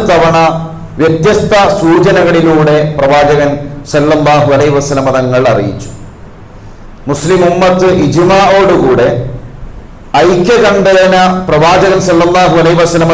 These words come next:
തങ്ങളുടെ വഫാത്തിന് ശേഷം തെരഞ്ഞെടുത്തതാണ് അബൂബക്കർ സിദ്ദീഖ് റളിയല്ലാഹു തആല അൻഹുവിനെ.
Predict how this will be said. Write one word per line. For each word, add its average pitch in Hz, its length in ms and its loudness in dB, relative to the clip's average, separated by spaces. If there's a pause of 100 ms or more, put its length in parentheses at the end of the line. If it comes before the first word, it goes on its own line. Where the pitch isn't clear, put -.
തങ്ങളുടെ 151 720 0 (260)
വഫാത്തിന് 180 680 2
ശേഷം 156 460 0 (120)
തെരഞ്ഞെടുത്തതാണ് 151 1000 0 (420)
അബൂബക്കർ 135 460 0
സിദ്ദീഖ് 135 380 -2
റളിയല്ലാഹു 113 540 -2 (100)
തആല 98 120 -2
അൻഹുവിനെ. 82 340 -12